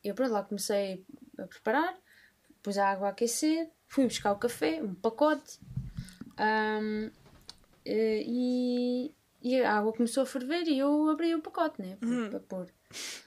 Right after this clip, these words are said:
Speaker 1: Ah, sem me lembrar que nós temos sempre uma, uma coisinha, eh, com, com o café.
Speaker 2: Ah.
Speaker 1: Pronto. E então, água a ferver, pacote aberto,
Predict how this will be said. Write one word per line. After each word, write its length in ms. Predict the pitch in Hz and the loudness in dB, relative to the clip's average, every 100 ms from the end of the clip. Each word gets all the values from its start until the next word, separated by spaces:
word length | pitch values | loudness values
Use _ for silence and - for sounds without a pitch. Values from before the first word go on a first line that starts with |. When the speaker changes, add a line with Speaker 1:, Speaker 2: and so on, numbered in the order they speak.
| _ _ _ - | _ _ _ -10
Speaker 1:
Ah, 280 | - 190 190 | -6 -4 -4
sem 240 | - 240 | 0 2
me 80 | 247 | 4
lembrar 400 | 240 240 240 247 | 4 4 4 2
que 80 | 254 | 0
nós 160 | 254 240 | -2 0
temos 260 | 262 254 | -2 0
sempre 220 | 269 247 | 0 0
uma, 460 | 254 247 247 247 240 | 2 2 2 0 0
uma 160 | 240 240 | 0 4
coisinha, 640 | 240 220 240 240 247 254 _ _ _ _ _ - | 4 4 2 2 0 -4 _ _ _ _ _ -8
eh, 280 | 214 214 220 | -2 -2 0
com, 260 | 233 233 | 2 2
com 140 | 226 240 | 2 0
o 40 | |
café. 460 | 233 254 - 202 190 _ _ _ - - | 0 -4 -4 -4 -6 _ _ _ -12 -4
Speaker 2:
Ah. 360 | 214 208 208 | -2 0 -2
Speaker 1:
Pronto. 380 | 196 180 165 - _ _ _ _ _ _ _ _ _ _ - | -2 -4 -4 -14 _ _ _ _ _ _ _ _ _ _ 2
E 40 | |
então, 260 | 320 320 185 - - - | 4 4 2 -4 -14 -2
água 260 | 240 254 269 | 2 4 2
a 60 | |
ferver, 600 | 262 277 262 294 320 339 339 349 - - - - - _ _ _ | 2 -2 0 2 4 4 2 -4 -12 -20 -20 -20 -20 _ _ _
pacote 340 | 254 269 285 285 | 0 2 4 4
aberto, 560 | 269 302 320 311 - | 6 6 6 0 -6